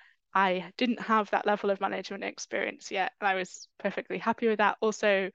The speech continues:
knowing that I would come back from maternity leave into this role with, on a steep learning curve, it was important to make sure that I was supported to grow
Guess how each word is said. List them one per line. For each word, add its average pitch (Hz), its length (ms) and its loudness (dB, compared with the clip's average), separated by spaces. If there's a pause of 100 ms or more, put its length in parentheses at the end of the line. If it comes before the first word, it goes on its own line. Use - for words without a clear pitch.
(320)
knowing 202 200 -4
that 226 140 -4
I 196 60 2
would 202 140 0
come 208 200 -2
back 208 240 2
from 208 140 -4
maternity 196 560 -2
leave 185 360 0
into 202 240 -6
this 185 240 -4
role 185 420 2
with, - 160 -6 (220)
on 196 120 -4
a 196 40 -2
steep - 360 -4
learning 196 300 0
curve, - 380 0 (580)
it 202 100 0
was 196 140 0
important 202 420 0
to 208 60 -8
make 185 200 -2
sure 196 160 2
that 185 100 0
I 190 80 4
was 190 160 0
supported 220 560 2
to - 100 -2
grow 180 440 2